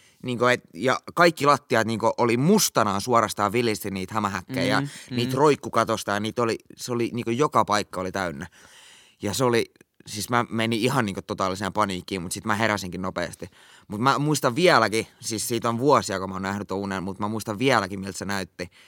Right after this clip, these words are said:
Speaker 1: Se koko, koko vessa ihan mustana hämähäkkejä. Eri kokoisia, erinäköisiä.
Speaker 2: Siis mä oon nähnyt, mä oon nähnyt sellasia unia, missä joku mun läheinen kuolee. Ja siis mä itken siinä unessa silleen lohdutonta itkua, tietsä.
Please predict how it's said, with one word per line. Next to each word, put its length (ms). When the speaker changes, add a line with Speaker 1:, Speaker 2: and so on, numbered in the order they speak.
Speaker 1:
Se 160
koko, 460
koko 280
vessa 440
ihan 280
mustana 500
hämähäkkejä. 640
Eri 220
kokoisia, 520
erinäköisiä. 560
Speaker 2:
Siis 200
mä 100
oon 160
nähnyt, 340
mä 120
oon 80
nähnyt 220
sellasia 440
unia, 300
missä 240
joku 120
mun 160
läheinen 440
kuolee. 600
Ja 60
siis 200
mä 120
itken 420
siinä 260
unessa 340
silleen 340
lohdutonta 800
itkua, 460
tietsä. 420